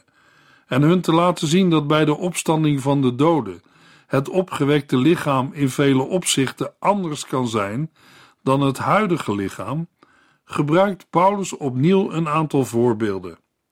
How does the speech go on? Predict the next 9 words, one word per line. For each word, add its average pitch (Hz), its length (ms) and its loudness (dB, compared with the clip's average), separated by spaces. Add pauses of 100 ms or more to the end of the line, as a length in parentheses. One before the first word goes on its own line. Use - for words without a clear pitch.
(580)
Hoeveel 151 520 2
soorten 123 460 0
vlees 202 640 0
zijn 160 340 -2
er 147 80 0
niet 135 200 0
op 123 140 -2
deze 113 340 2
aarde? 98 420 -6